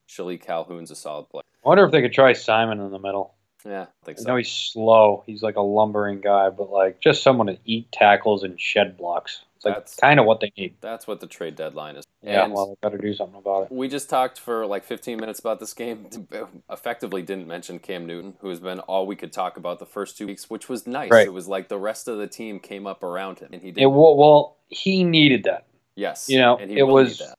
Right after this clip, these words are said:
Speaker 2: he will need that. I mean, everything was going as good as, you know, I've heard all kinds of people, people that are doubters, people that are, you know, big fans, everyone across the board.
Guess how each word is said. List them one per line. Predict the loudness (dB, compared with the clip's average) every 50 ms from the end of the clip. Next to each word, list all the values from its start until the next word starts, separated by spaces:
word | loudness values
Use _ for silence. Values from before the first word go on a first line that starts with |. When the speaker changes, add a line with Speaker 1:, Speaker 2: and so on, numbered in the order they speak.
| _ _ _
Speaker 2:
he | -4 -2 -2 2
will | 4 4 4 4 4
need | 2 0 2 4
that. | 6 8 8 8 6 4 0
I | -2 -2
mean, | 0 0 0 0 0 -2 -4 -6 -10 _ _ _ _ _ _ _ 0
everything | 0 2 2 2 2
was | 0 0 -2
going | 0 0 0 0 2
as | 0 -2 -2 -2
good | 2 4 6 6 6
as, | 4 0 -4 -10 -16 _ _ _ _ _
you | _ 2 4
know, | 4
I've | 4 6
heard | 6 6 8 8
all | 8 8 8 6
kinds | 4 2 2 2 2 -2
of | -6
people, | -8 -8 -10 -8 -6
people | -6 -4 -2 2 6
that | 6 6 6 4 -4 _ -4
are | 0 0 2 2 0 -2 -6 _ _ _
doubters, | 6 8 8 8 8 8 6 6 4 4 2 -2 -6 -10 -14 -16 _ _ _ _ _ _ _
people | -10 -8 -4 -2 0
that | 2 4 4 6 6 6 4
are, | 4 4 2 0 -2 -4 -8 _ _ _ _ _ _ _
you | -4 2
know, | 2 2 2
big | 4 2 2 2 0
fans, | 2 4 6 6 6 4 4 0 0
everyone | 2 2 4 4 4 4 4 2 -2 -10 -20 _ _ _
across | _ _ 6 8 8 6 4 2
the | -4
board. | 0 2 2 2 2 0 -4